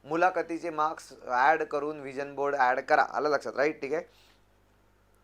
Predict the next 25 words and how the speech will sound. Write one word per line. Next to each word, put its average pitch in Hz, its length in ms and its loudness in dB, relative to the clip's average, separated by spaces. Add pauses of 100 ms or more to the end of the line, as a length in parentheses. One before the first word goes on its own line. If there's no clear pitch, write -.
(280)
येस, 139 380 2 (680)
अ, - 60 2
अक्षदा 139 640 6
वाकरे, 143 460 4
"येस, 151 320 0
happy 147 340 2
to 160 100 -4
see 156 160 -4
you, - 140 -4
thank 147 160 0
you 151 100 -4
मॅम, 165 160 0 (240)
thank 135 180 -6
you." 170 100 -4 (540)
अ, 123 80 2 (1400)
सागर, 151 520 6
येस, 143 320 -2
चोवीस, 151 380 -4
येस, 175 240 4
ठीक 151 140 -4
आहे, 107 80 -4
सागर, 143 400 2
ओके, 143 240 -2
हरकत 139 300 2
नाही. 147 120 -10